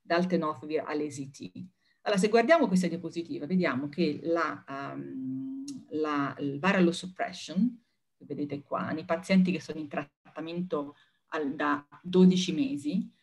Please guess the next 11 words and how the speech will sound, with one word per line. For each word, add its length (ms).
ehm, 880
eh, 240
varia 640
dal 320
settantaquattro 840
per 140
cento 500
al 180
novantacinque 560
per 140
cento. 640